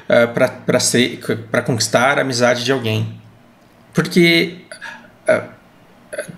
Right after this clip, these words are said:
tanto amor, paixão, amizade, elas não acontecem porque as pessoas têm grandes qualidades. Porque senão as pessoas simpáticas, abnegadas, elas seriam cheias de amigos e pretendentes, e não é assim que acontece.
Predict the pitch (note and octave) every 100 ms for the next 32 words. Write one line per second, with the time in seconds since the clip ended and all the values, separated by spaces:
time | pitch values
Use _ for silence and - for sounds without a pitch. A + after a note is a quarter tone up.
0 | - - G#3+ A#3+ G#3+ C3+ A2+ C3+ C#3+ A2
1 | - - _ _ - A#2 G#2+ - A2 B2
2 | G#2+ G#2 - - A#2 A2 G#2+ A2 B2+ G#2+
3 | F#2+ - - - A#3 A#3 A#3+ G3+ F#3 F3
4 | F3 F3+ D3+ - C#3 - B2+ - B2+ G#2+
5 | A#2+ A2 A2+ G2+ G2+ G2+ F#2+ - - -
6 | F3 F#3 A3+ G#3+ G3+ - - D#3+ D3+ -
7 | - - - - C3 B2+ B2+ - - A#2
8 | B2 A#2+ B2+ A#2 A2 G2+ B2 A2+ A#2 D3
9 | E3+ - F#3 F#3+ G#3 G3+ - G3 G3+ F3+
10 | F3+ D#3 D3 - E3 E3 D#3 C3 C#3+ D#3
11 | E3 G3 F3+ F#3 E3+ D3 C3+ - F#2+ F2
12 | F2 -